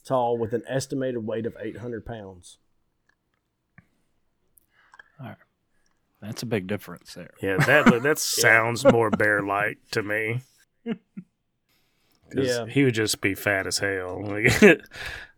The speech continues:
Speaker 3: Like, look, I'm six-foot-three and, uh, three hundred and twenty pounds.
Speaker 1: What, what, what is the average weight of a,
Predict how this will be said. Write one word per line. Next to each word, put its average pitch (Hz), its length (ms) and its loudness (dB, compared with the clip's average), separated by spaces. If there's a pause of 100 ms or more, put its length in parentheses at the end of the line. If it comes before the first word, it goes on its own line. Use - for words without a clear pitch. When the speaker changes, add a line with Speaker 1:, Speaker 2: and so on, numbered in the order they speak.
(420)
Speaker 3:
Like, - 280 -8
look, 95 380 -4
I'm 110 160 0
six-foot-three 110 1040 2
and, 98 200 -2
uh, 101 160 -2 (160)
three 110 180 0
hundred 104 200 0
and 98 160 -4
twenty 113 220 0
pounds. 110 640 -4 (260)
Speaker 1:
What, 247 260 -10
what, 147 300 -6
what 175 220 -10
is 220 120 -10
the 127 120 -8 (600)
average 110 380 -18 (180)
weight 104 360 -14 (360)
of 101 240 -14
a, 95 440 -12